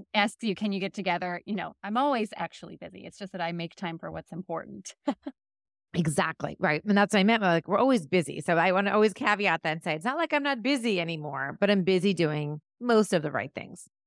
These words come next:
Speaker 1: Yeah. Yeah.
Speaker 2: Yeah.
Speaker 1: So how do you, the hardest part is figuring out where to start, right?
Speaker 2: Mm-hmm.
Speaker 1: <laughs>
Speaker 2: Mm-hmm.
Speaker 1: So what is your, do you have a go-to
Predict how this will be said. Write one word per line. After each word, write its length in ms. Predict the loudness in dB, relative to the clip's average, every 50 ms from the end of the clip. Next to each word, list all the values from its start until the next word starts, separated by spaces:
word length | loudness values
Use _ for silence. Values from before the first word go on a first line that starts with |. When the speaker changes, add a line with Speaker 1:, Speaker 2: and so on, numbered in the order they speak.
| _
Speaker 1:
Yeah. 420 | -10 -8 -4 -2 0 0 0 -2 -4 -8 _ _ _
Yeah. 320 | -8 -6 -4 -4 -4 -4 -6 -10 _ _ _
Speaker 2:
Yeah. 140 | -8 -8 -8 -10 _ _ _ _ _ _ _ _ _
Speaker 1:
So 260 | -10 -6 -4 -4 -4
how 340 | -4 -6 -6 -4 -4 -4 -4
do 100 | -4 -4
you, 580 | -4 -4 -2 -2 -2 -2 -2 -2 -4 -6 -8 -10 _ _ -20 -20 _ _ _ _ _ _ _ _ _ _ _ _ _ _ _ _ _ _ -14
the 60 | -12
hardest 440 | -8 -2 0 0 2 0 0 -4 -6
part 260 | -4 -4 -2 -2 -2 -4
is 240 | -8 -10 -10 -14 -20 _ _ _
figuring 260 | -12 -12 -10 -10 -10
out 100 | -10 -10
where 80 | -12 -16
to 100 | -16 -16
start, 300 | -12 -12 -12 -12 -12 _ _ _ _ -2
right? 220 | 0 2 2 2
Speaker 2:
Mm-hmm. 540 | 2 0 2 2 2 2 2 0 0 -2 -6
Speaker 1:
<laughs> 120 | -6 -2 -2
Speaker 2:
Mm-hmm. 400 | 0 0 2 2 2 0 0 -2 -6 _ _ _ _ _ _ _
Speaker 1:
So 240 | -18 -6 -2 -2 -2
what 280 | 0 0 -2 -2 0 0
is 180 | -2 -2 -2
your, 440 | -2 -2 -2 0 0 0 0 0 -2 -2
do 120 | -4 -6
you 60 | -8
have 200 | -6 -6 -6 -8
a 60 | -8
go-to 800 | -10 -10 -10 -10 -10 -10 -12 -12 -10 -10 -8 -8 -8 -10 -12 -14